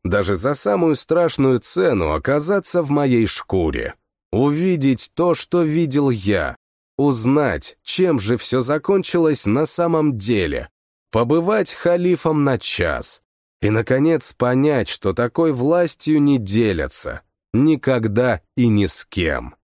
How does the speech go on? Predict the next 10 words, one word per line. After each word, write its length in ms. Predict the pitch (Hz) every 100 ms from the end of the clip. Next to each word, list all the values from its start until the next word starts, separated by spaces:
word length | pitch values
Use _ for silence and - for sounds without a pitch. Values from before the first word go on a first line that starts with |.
| _ _ _ _ _ _
Когда 320 | - 107 107 131
я 160 | 131
вернулся 680 | 123 131 143 156 131 123 120
обратно 520 | 110 131 143 127 117
в 100 | -
крохотное 800 | - 151 160 139 123 131 127 113
и 180 | 107 104
немощное 680 | 127 151 127 - 117 110 101
человеческое 960 | 107 107 113 139 117 104 - 107 104
тело 480 | - 147 143 117